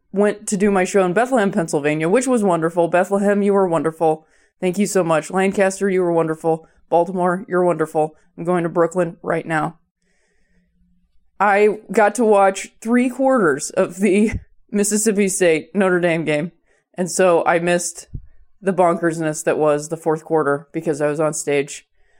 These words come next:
doing my job. But I did get to go back and watch it. Heartbreaking for Mississippi State. Um, I liked a lot of those players on there, especially Rashonda Johnson. Check out her story.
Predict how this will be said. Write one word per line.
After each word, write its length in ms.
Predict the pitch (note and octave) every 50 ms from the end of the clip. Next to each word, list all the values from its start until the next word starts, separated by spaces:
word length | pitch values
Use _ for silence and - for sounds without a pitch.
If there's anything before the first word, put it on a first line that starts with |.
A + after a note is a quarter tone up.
| _ _ _ - -
doing 180 | F3 F#3 G3+
my 60 | G3+
job. 420 | F#3 F#3 F#3 D#3+ D3 C#3 C3+ - - _ _ _ -
But 280 | G3+ G#3 F#3+ - - - -
I 80 | F#3+
did 180 | F3+ G3 G#3+ G#3
get 140 | G#3+ G#3+ G#3
to 80 | G#3+
go 120 | G3+ G#3+ G3+
back 260 | G3 G3+ G3 G3 -
and 100 | F3+ F3+
watch 260 | E3+ E3+ E3+ E3+ -
it. 300 | G3 F3 E3+ - - - _ _ -
Heartbreaking 560 | - G3 G#3 G3 G3+ G#3 G3 G3 F#3+ G#3 G3
for 120 | F3+ - F3+
Mississippi 580 | E3 E3+ E3+ - E3 E3 - E3+ - - D3+
State. 460 | D#3 - - D#3 D3+ D3 C#3+ - _ _ _ _ _ _ _ _ _ _ _ -
Um, 420 | D#3 D#3+ C#3+ C3+ C#3 C3+ E3 F3 _ _ _ _ _ -
I 100 | E3 D#3+
liked 240 | E3+ E3 D#3+ E3
a 60 | E3 E3
lot 200 | D#3+ D#3+ E3 E3+
of 80 | D#3+
those 160 | E3+ E3 D#3+
players 440 | - - F#3+ F#3 F#3 F3+ F#3 F#3 F#3
on 180 | F#3+ F#3 F#3 G3
there, 360 | F#3 F3+ F3+ F3+ G#3 - _ _ _ _ _ _ - _ _ _ -
especially 460 | - - F#3+ F#3+ F#3+ F#3+ G#3 G3 F3+
Rashonda 520 | D#3+ E3+ F3 - - F#3+ F#3 F#3+ F3+ F3+
Johnson. 600 | D#3+ F3 F#3 F#3+ G3+ G3+ G#3+ - A#3 A3 A3 G#3+
Check 240 | G#3+ B3 A3 A3 A3+
out 140 | A#3 A3 G3
her 160 | G#3 G3 G3+
story. 560 | G3+ - - G#3 F#3+ F#3+ F#3+ F#3 G3 G3 -